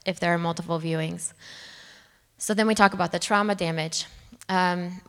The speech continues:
we talked about the brain scan, actual P T S D occurs, the P T S D response, uh, flashbacks, obsession, depression, anxiety, hypervigilance, loss of interest in normal things, isolation. If it's left untreated, it goes catastrophic.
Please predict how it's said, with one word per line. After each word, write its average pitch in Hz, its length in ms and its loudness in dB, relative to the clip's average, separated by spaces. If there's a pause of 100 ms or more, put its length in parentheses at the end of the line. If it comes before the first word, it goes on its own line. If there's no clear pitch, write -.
(120)
we 196 140 0
talked 185 220 -2
about 175 180 -2
the 180 80 -2
brain 220 300 0
scan, 190 520 -2 (300)
actual 175 300 -2
P 175 140 -6
T 170 160 -6
S 160 140 -4
D 196 240 -4
occurs, 175 560 -4
the - 80 -12
P 180 160 -8
T 175 140 -6
S 165 120 -2
D 156 140 -8
response, 165 560 -4
uh, - 80 -6
flashbacks, - 680 0
obsession, 180 500 -2
depression, 170 480 -6
anxiety, 165 500 -4
hypervigilance, 165 800 -6
loss 170 220 -2
of 175 80 -6
interest 170 340 -4
in 165 80 -4
normal 175 240 -4
things, 165 320 -6
isolation. 190 720 -2 (400)
If 226 180 0
it's 247 160 0
left 220 220 0
untreated, 202 680 -4 (560)
it 202 100 2
goes 202 240 4
catastrophic. 160 920 -2